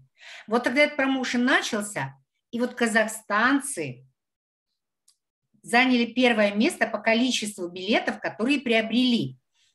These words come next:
И поэтому в Казахстане на сегодняшний день почти тысяча человек имеют право и возможность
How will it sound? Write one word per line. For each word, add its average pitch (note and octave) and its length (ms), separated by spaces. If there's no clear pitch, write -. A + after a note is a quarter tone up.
И G#3+ 80
поэтому B3+ 320
в G#3+ 60
Казахстане A#3 600
на G3+ 100
сегодняшний B3 720
день G#3 400
почти - 720
тысяча C#4+ 640
человек G3+ 840
имеют B3 600
право G#3+ 680
и A3 80
возможность A3 840